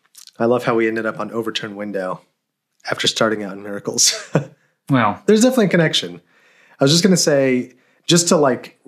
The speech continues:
Speaker 1: frame the whole discussion, Lewis is again coming back to this idea that it's a philosophical question, not a scientific question, whether
Speaker 2: Sure,
Speaker 1: miracles
Speaker 2: right.
Speaker 1: can happen. So you can't just appeal to a scientific regularity and say, "Look,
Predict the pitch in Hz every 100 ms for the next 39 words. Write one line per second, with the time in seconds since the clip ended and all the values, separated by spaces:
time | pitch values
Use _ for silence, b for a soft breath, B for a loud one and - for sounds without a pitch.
0 | - - - - 147 147 147 143 127 110
1 | - 131 123 113 104 113 - - 104 -
2 | 92 117 147 190 175 - - b b b
3 | b 131 135 120 139 151 143 127 127 113
4 | 107 - 117 113 110 104 110 104 101 92
5 | - _ _ _ _ _ - 135 135 -
6 | - 185 170 165 135 131 - - 123 120
7 | - 117 113 - - 123 123 123 113 -
8 | 110 - - - 120 120 - 120 113 117
9 | 120 107 101 95 92 95 143 143 143 180
10 | 180 151 147 143 156 147 131 131 B B
11 | B B B - 156 - 147 156 143 147
12 | 139 131 117 113 180 170 131 120 123 120
13 | 180 -